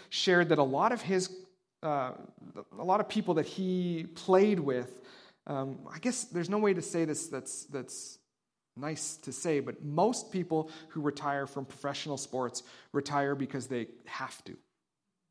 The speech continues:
They either can't do it at the highest level anymore and they're not good enough and they get cut, or they get injured and they're no longer able to play. And if your whole life has been, "This is what I'm good at, this is how, this is my value,"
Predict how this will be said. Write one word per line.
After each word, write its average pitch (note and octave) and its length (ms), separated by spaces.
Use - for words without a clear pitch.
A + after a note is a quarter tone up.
They B2 60
either D#3 220
can't F3+ 460
do C#3+ 200
it F#3+ 120
at D3 100
the C#3 80
highest C#3+ 420
level C#3+ 300
anymore C3+ 400
and D3+ 100
they're B2 80
not B2+ 240
good C3 180
enough C3+ 220
and A#2+ 100
they A2+ 60
get - 240
cut, - 320
or B2+ 100
they B2+ 80
get A#2+ 140
injured A#2 460
and A#2+ 100
they're A2+ 60
no A2+ 140
longer A#2 300
able A2 160
to A2+ 100
play. C#3 260
And D#3+ 160
if D#3+ 140
your D3+ 80
whole B3+ 380
life G3+ 320
has F3+ 160
been, C3+ 260
"This E3 260
is C3 140
what C3 140
I'm B2 120
good B2 180
at, A#2 320
this D#3+ 280
is A#2 120
how, A#2+ 340
this D#3 180
is C#3+ 120
my A2+ 140
value," E2+ 460